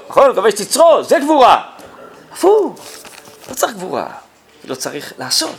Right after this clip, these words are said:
לא צריך חיים. בוא, נתאפס, נתבטל לגמרי לאמונה. זה אמונה בלי מעשה. לכן רק רחמים וחסד והתבטלות והכנעה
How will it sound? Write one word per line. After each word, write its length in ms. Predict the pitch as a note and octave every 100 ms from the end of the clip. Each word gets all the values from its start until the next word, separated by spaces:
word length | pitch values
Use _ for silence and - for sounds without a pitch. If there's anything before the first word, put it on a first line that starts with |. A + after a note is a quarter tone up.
| -
לא 60 | B2
צריך 200 | - -
חיים. 300 | C4 E4 G3 - - - - - - -
בוא, 280 | G4 G#4+ E4 - _ _ _ _ _ _ _ _
נתאפס, 600 | A#3 - - - B3+ -
נתבטל 460 | A#3 A3+ A#3+ B3 F#4+
לגמרי 560 | F4 D#4 E4 D4 C#4
לאמונה. 420 | C4 B3 A#3 G3+ - - _ _ _ _ -
זה 120 | G#3+
אמונה 200 | B3+ D4
בלי 140 | D4 D4+
מעשה. 300 | C4+ - - - _ _ _ _ _ _ _ _ C#3+ C#3 _ - D3+ D3 - _ _ _ _
לכן 180 | - A3
רק 180 | A3+ A3+
רחמים 540 | - G3 F#3 G#3+ G#3 E3+
וחסד 420 | - A3 - F#3+ E3
והתבטלות 580 | - D#3+ E3 C4 B3+ A3
והכנעה 640 | E3 E3 E3+ B3 D4 A#3+